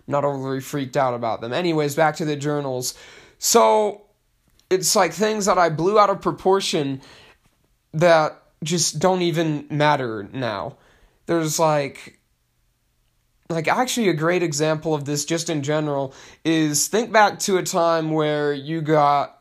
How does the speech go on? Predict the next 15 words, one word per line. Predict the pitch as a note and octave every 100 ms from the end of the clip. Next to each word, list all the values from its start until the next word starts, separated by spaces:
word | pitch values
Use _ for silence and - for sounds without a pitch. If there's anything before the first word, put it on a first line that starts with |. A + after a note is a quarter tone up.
| _
really | D#3 F#3 F#3+ F3+
mad, | D#3+ D#3+ D#3 D3+ D3 D3
or | C3+ D3 D3
think | D3 E3 D#3+ D3+
back | D3+ C#3+
to | D#3
a |
time | C#3+ D#3 D3
when | D3
someone | C#3+ D3+ C#3+
you |
knew | D3 F#3 G3
was | F3+ D3
really | C#3 D3+ D3
mad, | C#3 C#3 C#3 C3+